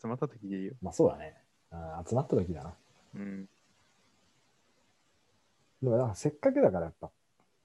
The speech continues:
Speaker 2: 公開収録じゃないけどさ、ちょっと外でやってみたいよね、これはね。この
Speaker 1: だったらどうやって、まずどこでするのがいいんだろうね。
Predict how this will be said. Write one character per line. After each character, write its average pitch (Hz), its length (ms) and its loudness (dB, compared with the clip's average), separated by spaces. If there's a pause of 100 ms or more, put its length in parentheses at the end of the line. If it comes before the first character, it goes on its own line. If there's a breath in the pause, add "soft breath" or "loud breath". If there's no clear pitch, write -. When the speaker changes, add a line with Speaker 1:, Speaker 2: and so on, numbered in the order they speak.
(260)
Speaker 2:
公 170 300 8
開 160 240 2
収 175 240 6
録 110 180 -2
じ 85 80 -4
ゃ 82 60 -4
な 90 80 -4
い 87 60 -2
け - 80 -12
ど - 100 -14
さ、 82 180 -20 (420)
ち - 40 0
ょ 139 60 4
っ - 20 0
と - 60 -14
外 131 260 0
で 110 80 6
や 87 100 2
っ - 80 -6
て - 80 0
み 113 100 4
た 113 120 8
い - 60 0
よ - 80 -14
ね、 - 200 -16
こ - 140 -6
れ - 40 -10
は 67 80 -14
ね。 - 140 -16 (540)
こ 82 100 -6
の 78 280 -10 (480)
Speaker 1:
だ 208 100 2
っ 269 60 2
た 127 120 6
ら 107 100 4
ど 123 180 4
う 151 80 10
や 165 60 8
っ 165 80 0
て、 156 520 6
ま 131 160 4
ず 117 120 -2
ど 104 120 -2
こ 143 140 0
で 147 100 2
す - 140 -4
る 147 840 0
の 98 260 0
が 95 280 0
い 95 80 -4
い 95 80 -6
ん 87 120 -12
だ - 120 -8
ろ - 220 -10
う - 40 -16
ね。 - 100 -14